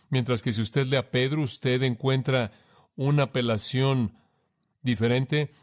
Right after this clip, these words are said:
Y entonces usted ve la personalidad ahí, pero si no es dictado, ¿cómo entonces es que Dios puede usar estos autores humanos sin adulterar su palabra? Y la analogía perfecta de eso es el nacimiento virginal, porque en el nacimiento virginal usted tiene a Dios,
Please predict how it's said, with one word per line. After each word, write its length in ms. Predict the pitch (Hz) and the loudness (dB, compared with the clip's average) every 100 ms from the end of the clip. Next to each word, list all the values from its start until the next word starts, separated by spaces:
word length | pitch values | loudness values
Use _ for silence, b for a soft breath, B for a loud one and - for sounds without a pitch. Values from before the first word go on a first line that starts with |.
| - | -4
Y 80 | |
entonces 400 | 131 135 156 160 | -2 0 0 0
usted 240 | 127 113 175 | 0 0 0
ve 80 | 175 | 0
la 120 | 156 | 0
personalidad 600 | 143 123 127 123 139 156 | -2 -2 -2 0 2 0
ahí, 220 | 139 208 | 0 0
pero 260 | 160 127 117 | 0 0 0
si 360 | - 123 110 | 0 2 2
no 300 | 101 117 165 | 2 4 4
es 120 | 208 | 2
dictado, 640 | 156 123 - 170 151 110 b b b - | -2 -4 -2 -2 -2 -4 b b b -2
¿cómo 280 | 185 214 | 0 2
entonces 520 | 247 190 143 131 131 127 | 0 -2 -2 -2 -2 -4
es 140 | 135 | -4
que 120 | 135 | -2
Dios 200 | 123 139 | -2 -2
puede 220 | - 135 | -2 -2
usar 320 | 117 - 156 156 | -2 0 0 0
estos 240 | - 113 | -4 -4
autores 360 | 110 139 131 110 | -2 0 -2 0
humanos 520 | 104 147 139 113 - b | 0 2 0 -4 -8 b
sin 200 | - 147 | -6 0
adulterar 420 | 139 123 110 120 131 | 0 0 -2 -2 -2
su 120 | 131 | -2
palabra? 420 | 135 156 185 110 b b b - | 0 0 -2 -6 b b b -2
Y 60 | |
la 80 | 139 | 0
analogía 360 | 135 135 143 196 | 0 0 0 0
perfecta 760 | 170 - 196 190 127 117 113 b - | -2 -2 -2 -2 -2 -2 -6 b -4
de 240 | 120 117 | 0 2
eso 300 | 104 - 139 b b - | 0 -2 -6 b b -4
es 140 | 143 | 0
el 80 | 151 | 2
nacimiento 440 | 127 131 127 147 | 2 2 0 2
virginal, 400 | 131 113 127 196 | 0 0 2 0
porque 220 | - 117 123 | 0 -4 0
en 40 | |
el 100 | 110 | 0
nacimiento 420 | 110 - 127 143 | 0 2 0 2
virginal 360 | 139 117 123 156 | 0 2 2 2
usted 260 | 156 135 | 0 -2
tiene 180 | 131 131 | 0 2
a 60 | 113 | 2
Dios, 380 | 113 131 165 | 2 0 -2